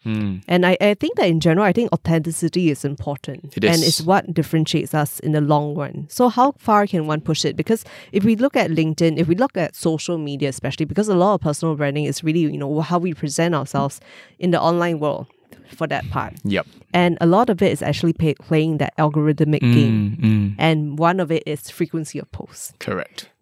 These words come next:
Speaker 2: Uh, the other thing is, you know, virality of posts. So I think
Speaker 1: Mm.
Speaker 2: what we've seen work on LinkedIn,
Speaker 1: Mm.
Speaker 2: for better or worse, is emotional posts.
Speaker 1: Mm, mm,
Speaker 2: Like,
Speaker 1: mm.
Speaker 2: "Oh, I quit my job today. Boom."
Speaker 1: Yep, yep.
Speaker 2: Goes up.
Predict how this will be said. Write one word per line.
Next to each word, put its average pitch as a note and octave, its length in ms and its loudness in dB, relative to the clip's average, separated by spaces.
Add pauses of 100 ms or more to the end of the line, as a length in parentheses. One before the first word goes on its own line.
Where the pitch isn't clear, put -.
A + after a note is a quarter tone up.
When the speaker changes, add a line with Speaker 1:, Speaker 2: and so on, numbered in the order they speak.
(120)
Speaker 2:
Uh, D#3+ 160 2
the D#3+ 100 2
other D#3+ 160 0
thing F3 260 0
is, C#3 300 -6
you D#3+ 80 -6
know, D3+ 120 -2
virality D#3 720 -2
of - 80 -12
posts. C3 320 -8
So B3 80 6
I G#3+ 140 6
think C4 140 0
Speaker 1:
Mm. - 20 2
Speaker 2:
what C4 160 4
we've D#3 100 4
seen F3+ 580 -4
work D#3 340 -2
on D3+ 160 -2
LinkedIn, E3 520 -2 (180)
Speaker 1:
Mm. A2+ 280 -2 (300)
Speaker 2:
for F#3+ 120 0
better F#3 240 0
or D#3+ 120 2
worse, D#3 260 0
is D3+ 140 -2 (260)
emotional F#3+ 500 4
posts. - 460 -6 (160)
Speaker 1:
Mm, B2+ 140 -8 (220)
mm, A#2 80 -12
Speaker 2:
Like, D3 220 -2
Speaker 1:
mm. G#2 220 -10
Speaker 2:
"Oh, D3+ 320 0
I E3+ 140 -10
quit - 380 -2
my D3+ 140 -6
job D#3 300 -4
today. D3 440 -4 (140)
Boom." E3+ 400 4
Speaker 1:
Yep, G2+ 360 4 (120)
yep. G2 220 0
Speaker 2:
Goes D#3+ 240 2
up. - 160 0